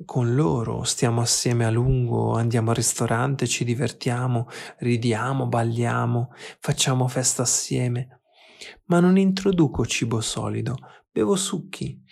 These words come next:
Non mi è più possibile bere alcol perché il mio corpo mi implora di non farlo. Bevo solo succhi di frutta e verdura. In questo momento prevalentemente verdi.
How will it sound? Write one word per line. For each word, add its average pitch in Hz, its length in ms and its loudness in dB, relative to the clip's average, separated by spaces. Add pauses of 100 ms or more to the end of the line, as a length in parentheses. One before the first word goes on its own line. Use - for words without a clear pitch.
(200)
Non 175 200 4
mi 175 120 2
è 175 100 0
più 190 220 -4
possibile 120 720 0
bere 113 300 -2
alcol 113 600 -6
perché - 300 0
il 156 100 6
mio 151 160 6
corpo 160 460 -2 (280)
mi 135 360 2
implora 135 720 2
di 131 140 -2
non 117 240 -2
farlo. 117 640 -6 (920)
Bevo 180 920 2 (160)
solo 214 720 0
succhi 240 420 -4
di 208 120 0
frutta 135 520 -2
e 135 100 0
verdura. 131 720 -4 (680)
In 151 120 4
questo 170 300 0
momento 202 680 0
prevalentemente 180 1000 2
verdi. 113 600 -4